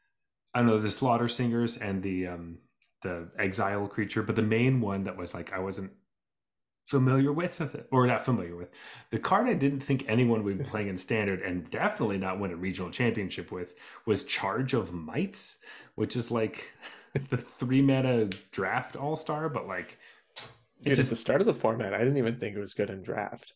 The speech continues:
Speaker 2: and then it slowly, like, had to creep up my ladder.
Speaker 1: I guess
Speaker 2: And I'm
Speaker 1: you're
Speaker 2: just like,
Speaker 1: I,
Speaker 2: "Oh, this
Speaker 1: I
Speaker 2: might be, like, the west, best white common."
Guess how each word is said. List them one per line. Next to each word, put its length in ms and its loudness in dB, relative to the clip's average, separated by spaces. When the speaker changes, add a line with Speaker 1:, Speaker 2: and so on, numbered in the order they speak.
Speaker 2:
and 100 -6
then 160 -8
it 80 -10
slowly, 400 0
like, 180 0
had 120 0
to 80 0
creep 360 -4
up 160 2
my 140 -8
ladder. 340 -6
Speaker 1:
I 60 4
guess 240 4
Speaker 2:
And 40 4
I'm 40 6
Speaker 1:
you're 80 4
Speaker 2:
just 140 -10
like, 120 -6
Speaker 1:
I, 100 0
Speaker 2:
"Oh, 40 4
this 180 4
Speaker 1:
I 60 2
Speaker 2:
might 140 2
be, 120 2
like, 220 0
the 140 0
west, 360 -4
best 260 -4
white 200 -10
common." 340 -16